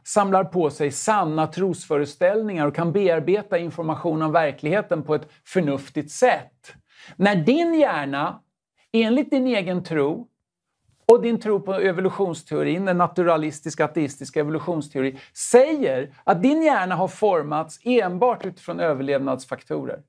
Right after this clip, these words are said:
Bara därför, inte för att söka sanning, inte för att få förnuftiga trosföreställningar. Om du tror att din hjärna och dina ögon, synnerven, hela den här förmågan att ta in saker från verkligheten,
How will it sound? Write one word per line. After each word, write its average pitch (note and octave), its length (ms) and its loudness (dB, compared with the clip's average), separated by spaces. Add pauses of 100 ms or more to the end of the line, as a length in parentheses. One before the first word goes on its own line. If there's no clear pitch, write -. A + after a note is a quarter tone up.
(440)
Bara A3+ 420 4
därför, C#3+ 540 -2 (180)
inte B3+ 380 2
för - 120 -10
att F#3+ 100 0
söka C3+ 300 -6
sanning, D#3 640 -4
inte A#3+ 380 2
för A#3 120 -6
att F3+ 100 0
få D#3 100 -14
förnuftiga C#3+ 540 -4
trosföreställningar. C#3+ 960 -6 (180)
Om A3 160 4
du A#3 80 0
tror A3 720 0 (140)
att A3 160 2
din A3+ 200 2
hjärna B3 500 0
och C4+ 80 2
dina A3 240 0
ögon, G#3+ 380 2
synnerven, A3 680 0
hela G#3+ 340 2
den A#3 80 0
här G3+ 100 0
förmågan G#3 540 0
att F#3 140 -4
ta G#3+ 100 0
in F#3 260 -2 (180)
saker F3+ 340 2
från F3+ 140 0
verkligheten, F3+ 500 0